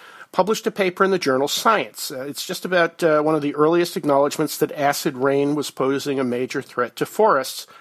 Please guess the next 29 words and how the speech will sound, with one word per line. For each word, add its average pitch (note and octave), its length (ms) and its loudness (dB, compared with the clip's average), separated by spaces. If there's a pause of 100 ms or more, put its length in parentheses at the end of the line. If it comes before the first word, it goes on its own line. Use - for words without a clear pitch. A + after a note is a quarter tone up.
(260)
Likens F#3+ 480 0
and F3+ 140 0
Borman C#3+ 400 2
and C#3+ 80 -2
their C3 100 0
colleagues C#3+ 480 0
did C3+ 220 -6
work C#3+ 220 2
in C#3+ 100 -2
an B2+ 120 -2
experimental D3+ 640 0
forest C#3 540 0 (260)
called B2+ 200 0
Hubbard G#3+ 380 -2
Brook. C3 260 -4
It's C3+ 280 -8
in C#3 100 0
the C3+ 80 0
White C#3+ 240 0
Mountains C#3+ 320 -2
of C#3 100 -10
New D3+ 120 -6
Hampshire. C3+ 420 -2 (280)
They C#3+ 100 0
documented C3+ 600 0
fish - 280 -2
kills, F#3+ 400 2
forest E3 420 2
damage, D#3+ 480 0